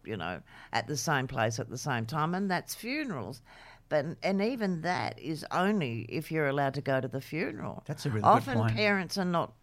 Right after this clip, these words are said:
Speaker 1: not prepared to let other users or colleagues, associates of the dead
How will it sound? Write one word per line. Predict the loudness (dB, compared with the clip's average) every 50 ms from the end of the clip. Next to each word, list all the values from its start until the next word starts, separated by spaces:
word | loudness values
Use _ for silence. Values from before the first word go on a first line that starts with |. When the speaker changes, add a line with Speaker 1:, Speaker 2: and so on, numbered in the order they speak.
| _ _ -14
Speaker 1:
not | -10 -6 -2 0 0 0 -2
prepared | -4 -8 -6 -2 -2 -2 -2 -2
to | -4 -6
let | -4 -2 0 0 0 -2 -4 -10 _ -20 -20 -20 -20 -12 -2
other | 0 0 0 0 -2
users | -4 -4 -4 -4 -4 -4 -6 -6 -6 -6 -4 0
or | 2 4 4 4 2 0 -4 -8 -16 -20 -20 -20 -20 -20 -20 _ -14 -6
colleagues, | -2 0 0 2 2 0 -2 -2 -4 -6 -6 -8 -8 -8 -10 _ -4
associates | -2 -2 0 2 2 0 0 0 -2 -4 -4 -6 -6 -8 -10 -10 -12 -12 -12 -4 -2
of | -2 -2 -2 -4 -8 -16 -12 -6
the | -4 -4 -4 -4 -6 -8 -4
dead | -2 -2 -2 -2 -4